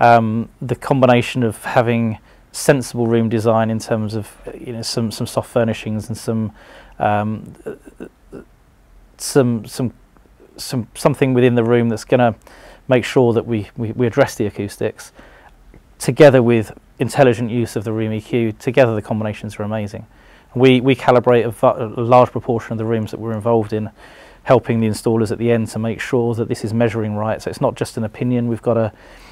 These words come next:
a nice pink noise curve that we're measuring with a microphone, a curve that we aim at, and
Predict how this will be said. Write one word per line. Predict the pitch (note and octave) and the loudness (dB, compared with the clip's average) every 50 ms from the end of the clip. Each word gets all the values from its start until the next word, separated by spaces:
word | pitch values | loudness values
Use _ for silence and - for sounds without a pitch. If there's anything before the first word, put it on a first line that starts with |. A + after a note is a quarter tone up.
| - - _ - | -20 -20 _ -4
a | - | 2
nice | A#2+ B2 A#2+ - | 4 4 4 4
pink | - - - B2 A2 | 2 -4 -2 -2 0
noise | A2 A2+ A#2 A2 - | 0 0 -2 -2 -4
curve | - - A#2+ A#2 A#2 A2 | -4 -2 0 0 0 -2
that | G#2+ F#2 | -2 -4
we're | G2+ A2+ | -4 -2
measuring | A#2 B2 A#2 G#2 A#2 A2 | 0 0 0 0 -2 -6
with | A2 G#2 | -4 -4
a | A2 | -4
microphone, | G#2+ A2+ A2+ G#2 - A2+ - - B2 A2+ A2 G#2+ | 0 0 0 0 -2 -8 -4 -2 -2 -2 -2 -2
a | |
curve | - - - B2+ A#2 G#2+ | -4 0 0 2 2 0
that | - G2 | -2 -6
we | F2+ A2 | -6 -4
aim | A2+ A2 A2 A2 A2 | -4 -4 -4 -2 -2
at, | A2+ A2+ G#2+ - _ - - - - - - - _ | -2 -2 -4 -4 _ -20 -20 -20 -20 -20 -20 -20 _
and | - B2 A2+ A2 A2 A2 A2 G#2 | -2 0 0 0 0 -2 -4 -6